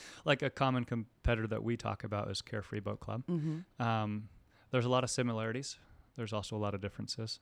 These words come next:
Speaker 2: Mm-hmm.
Speaker 1: Uh, one of the main differences between Freedom Boat Club and Carefree Boat Club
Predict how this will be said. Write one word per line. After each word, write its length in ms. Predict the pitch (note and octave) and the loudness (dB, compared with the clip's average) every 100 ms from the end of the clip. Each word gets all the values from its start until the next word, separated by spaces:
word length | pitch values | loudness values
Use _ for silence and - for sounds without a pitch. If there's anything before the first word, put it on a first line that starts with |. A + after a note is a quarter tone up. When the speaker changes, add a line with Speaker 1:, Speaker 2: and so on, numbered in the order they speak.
| E3 | -6
Speaker 2:
Mm-hmm. 600 | D#3 D#3 E3+ _ - B2 | -4 -6 -8 _ -12 -4
Speaker 1:
Uh, 160 | A2 | -2
one 180 | G#2+ B2 | 0 2
of 60 | A#2+ | 2
the 80 | |
main 240 | A2 A2 G2+ | 2 0 0
differences 520 | G#2+ - G#2 - G#2 | -2 -4 -6 -4 -6
between 300 | A2 - G#2 | -6 -6 -6
Freedom 320 | - A2+ G#2+ | -4 -2 0
Boat 200 | G2 G2+ | 0 0
Club 320 | - G#2 G2+ G#2 | -2 -2 -2 -4
and 180 | G2 - | -6 -6
Carefree 360 | G#2 G2 G#2+ | -8 -8 -6
Boat 220 | G2 G2+ | -6 -6
Club 280 | - G2+ A#2 | -6 -4 -4